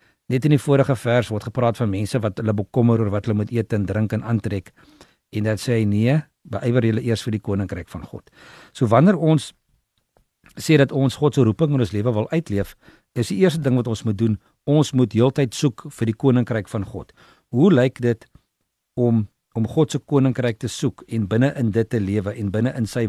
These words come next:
wil te wees elke dag? En dit is waarna, waarna ons moet streef om te sê, maar ons is, ons is bereid om, om sy koninkryk en sy belange eerste te plaas. Want wanneer hy ons, ons red, dan roep hy ons en dan roep hy ons ook op om sy,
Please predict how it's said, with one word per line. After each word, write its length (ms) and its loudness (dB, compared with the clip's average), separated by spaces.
wil 160 -2
te 200 -6
wees 240 -6
elke 320 -8
dag? 300 -12
En 160 -2
dit 160 0
is 120 -2
waarna, 440 -2
waarna 360 -4
ons 200 -6
moet 120 -4
streef 360 -4
om 120 -4
te 80 -8
sê, 200 -4
maar 120 -2
ons 240 -2
is, 180 -4
ons 120 -2
is 120 -4
bereid 400 0
om, 140 0
om 80 -4
sy 180 2
koninkryk 680 -2
en 80 0
sy 200 0
belange 420 2
eerste 260 2
te 100 -4
plaas. 420 -12
Want 200 -2
wanneer 260 4
hy 160 4
ons, 320 0
ons 200 0
red, 220 2
dan 220 -4
roep 220 2
hy 100 2
ons 300 0
en 120 -2
dan 120 0
roep 200 2
hy 40 2
ons 240 -2
ook 240 -2
op 240 -6
om 160 0
sy, 420 0